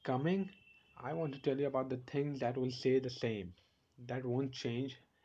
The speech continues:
A I won't take over it, or no other technology would take over this kind of jobs. So the very first job is teachers. Teachers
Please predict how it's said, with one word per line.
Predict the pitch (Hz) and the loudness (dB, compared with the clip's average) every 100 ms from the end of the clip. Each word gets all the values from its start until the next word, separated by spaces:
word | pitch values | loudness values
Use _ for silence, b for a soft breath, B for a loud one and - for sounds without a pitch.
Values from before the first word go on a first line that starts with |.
| - | 2
A | 127 | 4
I | 123 | 6
won't | 113 123 139 | 4 4 4
take | 139 135 | 6 6
over | 139 139 143 | 6 2 2
it, | 147 - b b - | -2 -8 b b -4
or | 117 | -2
no | 113 131 151 | 0 0 2
other | 143 143 | 4 4
technology | 135 127 131 127 131 135 139 - b b b | 2 0 0 0 0 -2 -2 -10 b b b
would | 117 - | -8 -2
take | 127 127 | 0 2
over | 127 127 | 2 2
this | 120 117 135 | 2 2 0
kind | - 117 | 2 0
of | 107 | 0
jobs. | 107 107 92 104 - - _ _ - | -2 2 2 0 -8 -20 _ _ -14
So | 110 101 95 - _ b b b b b - | -6 -4 -4 -8 _ b b b b b -6
the | |
very | 120 131 151 | 0 4 4
first | 151 143 127 | 4 2 4
job | 147 143 139 | 4 6 6
is | 135 135 - - _ _ _ - | 6 4 -2 -20 _ _ _ 2
teachers. | 151 123 123 104 104 - - _ _ _ _ _ _ _ _ _ _ - - | 2 4 4 4 -2 -14 -20 _ _ _ _ _ _ _ _ _ _ -14 2
Teachers | 160 156 165 160 156 | 4 4 4 4 2